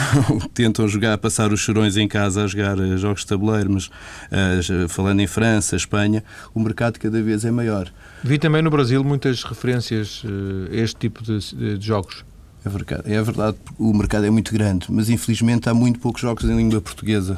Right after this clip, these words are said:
Speaker 1: eh, ainda. Este tipo de mercado não tem muitos jogos em língua portuguesa e,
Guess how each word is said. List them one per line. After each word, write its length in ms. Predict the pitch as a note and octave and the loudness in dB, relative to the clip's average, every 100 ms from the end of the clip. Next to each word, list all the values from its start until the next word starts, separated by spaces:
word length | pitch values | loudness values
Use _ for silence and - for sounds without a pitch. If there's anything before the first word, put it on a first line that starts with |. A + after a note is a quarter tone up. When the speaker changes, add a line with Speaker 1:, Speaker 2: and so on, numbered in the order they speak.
| - G#2+ | -6 -4
Speaker 1:
eh, 360 | G#2 G2+ G2+ G2+ - - - - - | -2 0 -2 -4 -12 -20 -20 -20 -8
ainda. 500 | - G#2 G2 F#2 F#2+ - G2 - D#2+ - - | 0 2 4 2 0 -6 -8 -6 -8 -8 -6
Este 220 | F#2 F#2+ - | -4 -4 -6
tipo 180 | F#2 | -4
de 60 | G2+ | -4
mercado 260 | - G#2+ G2+ | -2 0 2
não 120 | G2 | 2
tem 120 | G#2 | 2
muitos 200 | G2+ F#2+ | 2 0
jogos 240 | G#2+ F#2+ G2 | 0 0 0
em 40 | |
língua 240 | G2 G2 F#2+ | 0 0 0
portuguesa 540 | - - A2 G#2+ G#2+ | -4 0 2 2 2
e, 720 | G#2 G2 G2+ G2 G2 G2 F#2+ | 2 2 0 0 0 -2 -4